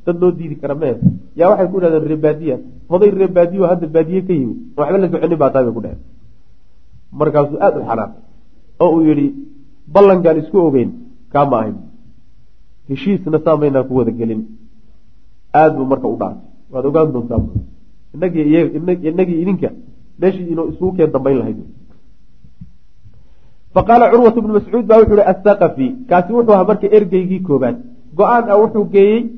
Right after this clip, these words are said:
in nebigiiyo saxaabadiisa loo fasaxo, Kacbada ha cumraysteen. Faqaala waxa, wuxuu yidhi Curwatu bnu Mascuudin Athaqafi, "Inna haadaa midkani, ninkan kadaata Budayl,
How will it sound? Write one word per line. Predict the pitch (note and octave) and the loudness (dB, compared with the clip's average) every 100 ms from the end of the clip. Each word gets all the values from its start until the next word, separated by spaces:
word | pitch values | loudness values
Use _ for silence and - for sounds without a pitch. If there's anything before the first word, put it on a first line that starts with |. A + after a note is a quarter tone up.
| - - | -16 -10
in | G3+ G#3+ | -4 -2
nebigiiyo | A#3+ G#3 G#3+ | 0 0 0
saxaabadiisa | - - G#3 G3+ - F3+ | 0 0 0 0 -2 0
loo | G3 | 0
fasaxo, | E3+ D3 D#3 | 0 -4 -4
Kacbada | D#3 D#3+ F3+ | -2 0 2
ha | D#3+ | 2
cumraysteen. | D3+ D3 A#2+ B2+ B2 - - - - - - - | 0 -4 -2 -2 -4 -6 -20 -20 -20 -20 -20 -2
Faqaala | F#3+ F#3+ A3+ A3+ | 0 4 6 8
waxa, | A#3 A3+ G#3+ | 8 6 4
wuxuu | A#3 A3+ | 2 2
yidhi | G#3+ G3+ | 2 2
Curwatu | A#3 A#3 A3+ | 4 4 2
bnu | G#3 | -2
Mascuudin | G3+ F#3+ A3+ G#3+ | -4 -2 -4 -2
Athaqafi, | G#3 - A#3 G#3+ - | 0 0 2 2 0
"Inna | - A3+ A3+ | -4 0 2
haadaa | G3+ A3+ G#3+ G#3 | 4 4 4 4
midkani, | A3+ - G#3+ D3+ - - - - - - - | 2 2 2 2 -4 -18 -20 -20 -20 -20 -18
ninkan | E3+ A#3+ G#3+ A3+ | -6 -4 0 2
kadaata | G#3+ G3+ F#3 F#3 | 4 4 4 2
Budayl, | F3+ G3+ A#3 | 0 2 2